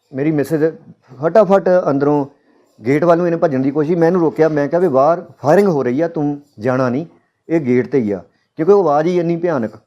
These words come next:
ਸੀਗੀ। ਤੇ ਦੋ ਮਿੰਟ 'ਚ ਮੈਂ ਡਿਸੀਜਨ ਲਿਆ। ਮੈਂ, ਅਹ, ਇੰਨਾ ਕਰਦੇ ਨੂੰ ਆਪਣਾ ਉੱਠਿਆ। ਮੈਂ ਕਿਹਾ ਤੁਸੀਂ ਬਾਹਰ ਨੇ ਛੱਤ 'ਤੇ ਜਾ ਕੇ ਆਪਾਂ ਦੇਖਦੇ ਹਾਂ ਵੀ ਉੱਪਰੋਂ ਕੀ, ਅਹ, ਜਿਹੜੀ ਆ ਪਰੇਸ਼ਾਨੀ ਕੀ ਹੋ ਰਹੀ। ਤੇ ਮੇਰੇ ਕੋਲ ਸਰ ਲਾਇਸੈਂਸ ਹੀ ਆਪਣਾ ਵੈਪਨ ਵੀ ਹੈ।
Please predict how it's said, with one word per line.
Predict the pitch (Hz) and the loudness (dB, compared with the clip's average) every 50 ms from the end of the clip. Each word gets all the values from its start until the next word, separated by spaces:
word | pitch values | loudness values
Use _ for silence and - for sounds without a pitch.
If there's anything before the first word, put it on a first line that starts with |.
| _ _ _ _ _ _ _ _ _ _ _ _ _ _ _ | _ _ _ _ _ _ _ _ _ _ _ _ _ _ _
ਸੀਗੀ। | - 120 107 98 101 95 _ _ _ _ _ _ _ _ _ _ - | -10 -10 -8 -8 -10 -12 _ _ _ _ _ _ _ _ _ _ -8
ਤੇ | 160 165 170 180 180 185 185 180 - - _ _ _ _ _ _ _ _ _ _ _ _ _ _ _ _ _ _ _ - | -4 -2 0 0 0 0 -2 -4 -8 -14 _ _ _ _ _ _ _ _ _ _ _ _ _ _ _ _ _ _ _ -12
ਦੋ | 107 113 147 170 190 | -6 -4 -2 -2 0
ਮਿੰਟ | 202 208 196 | -2 -2 -4
'ਚ | 175 | -4
ਮੈਂ | 180 190 | -4 -4
ਡਿਸੀਜਨ | 180 160 156 170 185 190 | -2 -2 -2 -2 -2 0
ਲਿਆ। | 190 185 | 0 0
ਮੈਂ, | 175 170 170 175 180 | 2 2 2 0 0
ਅਹ, | 175 - - - 170 160 151 151 143 151 - | -4 -6 -4 0 2 2 2 2 0 -4 -6
ਇੰਨਾ | - 156 151 160 165 170 165 | -6 -4 -2 0 0 0 0
ਕਰਦੇ | 165 - 160 143 143 160 | 0 0 0 0 0 0
ਨੂੰ | 160 156 156 | 0 0 0
ਆਪਣਾ | 151 139 - 147 147 | -2 -2 -2 -2 -2
ਉੱਠਿਆ। | 151 135 110 - 143 151 143 123 123 - _ - | -2 -4 -2 0 0 0 0 0 -4 -12 _ -10
ਮੈਂ | 135 147 151 | -8 -6 -4
ਕਿਹਾ | 190 190 | -4 -4
ਤੁਸੀਂ | - 165 160 165 | -4 -2 -2 0
ਬਾਹਰ | 151 151 156 | 2 2 2
ਨੇ | 165 202 | 0 -2
ਛੱਤ | 180 - - 147 143 | -4 -2 -2 -2 0
'ਤੇ | 170 170 | 0 2
ਜਾ | 170 180 156 | 2 2 2
ਕੇ | 139 151 | 2 0
ਆਪਾਂ | 156 135 143 143 | 0 0 0 0
ਦੇਖਦੇ | 127 113 110 107 113 135 | 0 -2 -2 -2 -4 -4
ਹਾਂ | 143 | -4
ਵੀ | 160 180 | -4 -4
ਉੱਪਰੋਂ | 170 147 123 156 151 151 | -6 -6 -6 -4 -4 -4
ਕੀ, | 147 - 156 160 165 170 165 - - _ _ _ _ - - | -4 -6 -6 -6 -6 -8 -10 -14 -20 _ _ _ _ -16 -10
ਅਹ, | - 127 | -8 -6
ਜਿਹੜੀ | 127 123 139 139 156 143 | -4 -4 -4 -2 -2 -2
ਆ | 123 131 | -2 -2
ਪਰੇਸ਼ਾਨੀ | 139 143 147 139 123 139 143 143 139 | 0 -2 -2 -2 -2 -2 -2 -2 -2
ਕੀ | 120 135 131 | -2 -4 -4
ਹੋ | 127 120 110 | -2 -2 -2
ਰਹੀ। | 101 98 90 92 95 92 _ _ _ _ _ _ _ _ _ _ _ _ _ _ _ _ _ _ _ _ _ _ _ _ | -4 -6 -8 -12 -16 -20 _ _ _ _ _ _ _ _ _ _ _ _ _ _ _ _ _ _ _ _ _ _ _ _
ਤੇ | - 147 147 | -8 -6 -2
ਮੇਰੇ | 147 147 156 165 | 0 0 0 2
ਕੋਲ | 170 190 | 2 2
ਸਰ | 170 185 196 190 | 2 2 2 4
ਲਾਇਸੈਂਸ | 175 156 147 143 131 156 156 143 151 | 4 4 4 2 0 -2 -2 -2 0
ਹੀ | 160 | 0
ਆਪਣਾ | 160 147 - 147 147 | -2 0 0 -2 0
ਵੈਪਨ | 147 131 117 - - 120 131 | 0 0 0 0 0 0 0
ਵੀ | 135 131 123 | 0 -2 -2
ਹੈ। | 123 139 | -4 -8